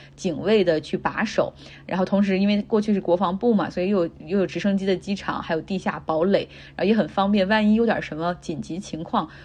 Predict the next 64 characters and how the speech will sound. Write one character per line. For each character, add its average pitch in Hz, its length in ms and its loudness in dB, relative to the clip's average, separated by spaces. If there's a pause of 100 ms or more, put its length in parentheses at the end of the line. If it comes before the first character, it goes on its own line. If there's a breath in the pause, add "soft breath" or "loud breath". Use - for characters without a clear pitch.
总 185 180 2
统 202 220 -2
可 202 100 0
以 165 100 2
进 185 240 -2
行 165 240 -4
指 - 200 -8
挥 185 360 0 (200 loud breath)
和 165 280 4
行 165 320 -6
动。 226 240 6 (300 loud breath)
废 349 220 2
除 214 160 0
青 269 200 2
瓦 247 200 4
台 160 280 -2
这 202 120 0
个 202 80 4
总 170 180 -4
统 190 180 -2
办 170 200 2
公 180 160 0
室 170 300 -4 (240 loud breath)
是 240 180 2
尹 175 220 0
锡 214 240 -4
悦 233 180 4
在 185 260 0 (220 loud breath)
竞 262 220 4
选 - 260 -4
纲 247 240 4
领 202 180 0
上 170 240 -2
就 165 140 -4
提 156 300 -10
出 165 200 -6
的 160 120 -2
哈， - 180 -10
一 170 60 -6
条 170 200 -2
叫 180 140 2
废 226 260 -2
除 - 160 -6
帝 226 200 0
王 165 180 -2
式 180 160 -4
总 160 220 -8
统 - 240 -8
的 - 100 -6
那 170 160 -4
种 165 180 -8 (260 loud breath)
印 277 260 2
象， - 300 -4 (240 loud breath)
要 180 100 0
取 165 260 -10
消 180 180 2
青 185 160 -2
瓦 175 140 -2
台 - 180 -8
这 175 100 -4
个 175 60 6
办 170 220 -2
公 170 160 -2
室， - 320 -6